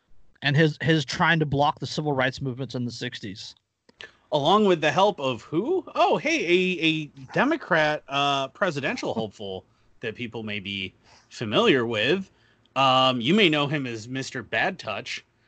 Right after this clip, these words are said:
Speaker 2: Um, <laughs> he fought against integration, and
Speaker 1: Mm-hmm.
Speaker 2: remember that he said that it, that the, in, that this guy who is currently running for president on the Democrat <laughs> ticket, like, he's running to be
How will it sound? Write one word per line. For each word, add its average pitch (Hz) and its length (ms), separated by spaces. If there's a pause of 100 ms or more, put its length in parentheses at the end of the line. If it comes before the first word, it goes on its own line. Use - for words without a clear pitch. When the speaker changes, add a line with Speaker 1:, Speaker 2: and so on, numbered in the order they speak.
(320)
Speaker 2:
Um, 147 520
<laughs> - 40 (1800)
he 185 160
fought 190 320
against 165 600
integration, 143 840 (320)
and 165 100
Speaker 1:
Mm-hmm. 170 140
Speaker 2:
remember 175 460
that 147 140
he 156 160
said 156 260
that 147 100
it, 143 220
that 139 320
the, 143 260
in, 156 200
that 135 180
this 160 220
guy 156 340
who 151 100
is 180 140
currently 294 580
running 262 500
for 233 180
president 196 680 (360)
on 175 100
the 180 80
Democrat 208 680
<laughs> - 20
ticket, 190 280
like, 139 140
he's 156 220
running 196 320
to 175 80
be 180 420